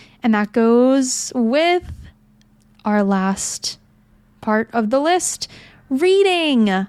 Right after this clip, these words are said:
So as you know, I just said earlier, I've been reading Daily Om every day. And I also just finished The Seven Spiritual Laws of Success, which is where a lot of the,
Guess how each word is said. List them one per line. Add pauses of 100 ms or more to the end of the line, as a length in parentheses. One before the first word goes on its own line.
(280)
So
as
you
know,
I
just
said
earlier,
I've
been
reading
Daily
Om (380)
every
day. (400)
And
I (180)
also
just
finished
The
Seven
Spiritual
Laws
of
Success,
which
is
where
a
lot
of (400)
the,